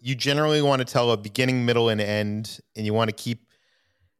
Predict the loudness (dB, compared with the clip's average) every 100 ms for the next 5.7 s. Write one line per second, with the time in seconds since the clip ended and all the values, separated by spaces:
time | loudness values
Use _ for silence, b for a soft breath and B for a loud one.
0 | _ -6 0 2 2 0 0 0 0 -2
1 | -2 -2 -2 -2 -2 -4 -2 0 0 0
2 | 0 0 -2 0 0 0 -2 -6 -2 -4
3 | -4 -4 -2 0 -2 -4 -4 -4 -2 0
4 | 0 -2 -2 -2 0 -2 -4 -8 -6 -2
5 | 0 -2 -2 -6 -2 -2 -2